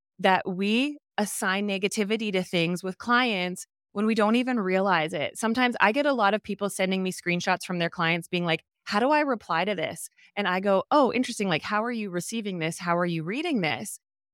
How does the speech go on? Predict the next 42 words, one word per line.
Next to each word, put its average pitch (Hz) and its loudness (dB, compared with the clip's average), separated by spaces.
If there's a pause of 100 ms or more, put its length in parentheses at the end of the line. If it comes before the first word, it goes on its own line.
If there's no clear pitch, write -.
(140)
And 233 4
a 233 4
lot 226 6
of 247 0
times 247 0
when 220 -2
we're 220 0
feeling 269 2
insecure 185 2
or 185 4
when 190 2
we're 208 2
feeling, 208 2
you 196 -2
know, 175 2
we're 185 4
moving 208 2
into 214 2
a 202 2
new 185 -2
area, 175 2 (280)
we 220 6
read 208 2
things 208 2
with 190 -2
a 190 0
different 180 -2
way. 165 4
And 190 0
so 226 0
I 220 8
wanted 240 4
to 415 2
share 185 2
that 175 2
story 147 -2
with 180 -4
you 208 -6
guys 214 2
this 226 -8
morning 247 -4
because 180 0